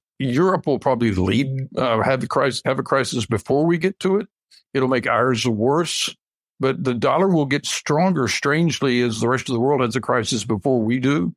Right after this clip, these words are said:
Uh, I mean, there's gonna be all kinds of things that will be upside down. And if you're not trying to look around the curve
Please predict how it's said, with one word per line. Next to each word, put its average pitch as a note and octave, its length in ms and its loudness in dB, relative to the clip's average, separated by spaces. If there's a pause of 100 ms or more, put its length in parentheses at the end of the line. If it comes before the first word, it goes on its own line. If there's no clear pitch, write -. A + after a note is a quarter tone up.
(760)
Uh, A#2+ 380 2
I F3 40 -2
mean, F#3+ 140 4
there's G3 160 2
gonna G#3+ 160 2
be F3+ 160 0 (100)
all F#3+ 360 0 (420)
kinds G3 460 0
of D#3 100 -2
things B2+ 320 0
that D3 100 2
will C3+ 120 0
be C3 240 -2
upside E3 600 -2
down. B2+ 540 0 (960)
And D3 460 0
if C#3+ 240 -4
you're D#3 100 0
not G3 240 0
trying F#3 220 0
to D3+ 80 0
look D#3+ 200 0
around D3 420 2
the D3+ 80 0
curve G#2+ 640 -2